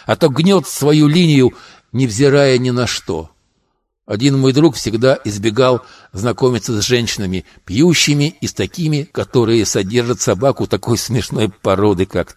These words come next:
такса. Ну, просто ненавидел эту породу. И что вы думаете? Женился именно на такой женщине и теперь выгуливает её таксу.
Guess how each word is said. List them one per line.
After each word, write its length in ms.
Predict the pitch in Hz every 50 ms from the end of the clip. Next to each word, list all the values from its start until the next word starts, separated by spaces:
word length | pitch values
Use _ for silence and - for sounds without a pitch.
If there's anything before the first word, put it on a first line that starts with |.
| _ -
такса. 520 | - 80 76 73 - - - - 76 - - - - - -
Ну, 160 | 180 202 - _ _ _
просто 460 | - 92 104 101 90 - - 98 92 - _ -
ненавидел 640 | 101 107 113 113 113 113 90 78 78 - 80 76
эту 200 | 82 82 - -
породу. 500 | - - 95 95 95 82 80 69 69 - _ _ _ _ _ _ _ -
И 60 | -
что 220 | - - 214 185 160
вы 100 | 156 135
думаете? 540 | 131 139 139 131 131 127 104 - 120 113 - _ - - - _ _ _
Женился 600 | - 92 95 110 110 139 170 185 170 - - 151 175 175 - -
именно 600 | - 131 139 135 131 135 135 135 131 127 123 113 - - - _ _ -
на 160 | 98 113 113
такой 360 | - 113 98 - - 107 98
женщине 720 | 87 76 - 156 180 196 175 - - 170 151 147 147 165 180 _ _ -
и 100 | - 98
теперь 340 | - 104 92 - - 101 95
выгуливает 1000 | 85 82 87 80 78 87 92 131 156 165 175 175 170 165 175 175 170 165 147 -
её 720 | 123 110 110 110 107 98 90 95 101 117 131 135 117 - _ _ -
таксу. 680 | - 87 80 78 73 - - - - - 80 73